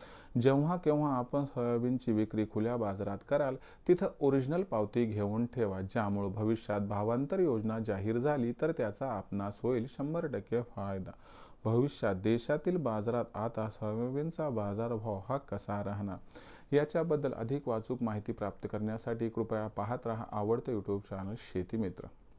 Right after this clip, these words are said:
व्हिडिओ हा आपणास आवडला असेल, त्यामुळे व्हिडिओस लाईक करा, कास्तकार बांधवांपर्यंत व्हिडिओ पाठवण्यासाठी शेअर करा, सबस्क्राईब करून जरूर नोटिफिकेशन बेलला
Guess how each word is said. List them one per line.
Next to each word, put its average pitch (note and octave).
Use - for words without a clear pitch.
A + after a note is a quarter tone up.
व्हिडिओ A2
हा C#3+
आपणास A#2+
आवडला G2+
असेल, F#2+
त्यामुळे G2+
व्हिडिओस G2
लाईक G#2
करा, G2+
कास्तकार C#3
बांधवांपर्यंत B2+
व्हिडिओ A2+
पाठवण्यासाठी G#2+
शेअर F#2+
करा, -
सबस्क्राईब C#3+
करून C#3+
जरूर A#2+
नोटिफिकेशन A2+
बेलला G2+